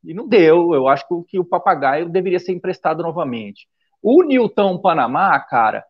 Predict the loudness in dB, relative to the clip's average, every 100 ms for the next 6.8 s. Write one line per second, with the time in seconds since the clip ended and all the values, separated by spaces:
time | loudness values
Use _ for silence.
0 | _ -6 -6 -4 -6 -6 -6 -6 -4 -4
1 | -4 -6 -4 -4 -4 -6 -8 -10 _ -4
2 | 0 2 2 2 0 0 0 -4 -12 -8
3 | -8 -8 -8 -2 0 2 0 -4 -4 -2
4 | -2 -2 -2 0 -2 -4 -6 -6 -6 -4
5 | -4 -2 -2 0 -4 -4 -4 -6 -6 -6
6 | -8 -8 -6 -2 0 0 -2 -6